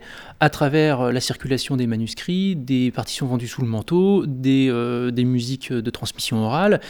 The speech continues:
Et effectivement, là, on est encore sur, euh, un, un autre public concerné.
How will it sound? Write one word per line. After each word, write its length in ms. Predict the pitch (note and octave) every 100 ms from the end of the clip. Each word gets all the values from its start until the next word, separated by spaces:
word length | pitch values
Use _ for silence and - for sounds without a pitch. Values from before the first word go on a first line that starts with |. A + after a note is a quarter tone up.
| - -
Et 140 | C#3
effectivement, 560 | B2+ - B2+ - B2+ F#3
là, 280 | D#3+ G3+ -
on 160 | C3 B2+
est 320 | C3+ E3+ F3
encore 380 | A#2 - E3 E3+
sur, 380 | - - E3 C3+
euh, 320 | A#2+ A#2 A#2+
un, 280 | - A#2 -
un 200 | - B2+
autre 220 | D3 F3+ D3+
public 320 | - C#3 - -
concerné. 440 | C3 - A2+ A3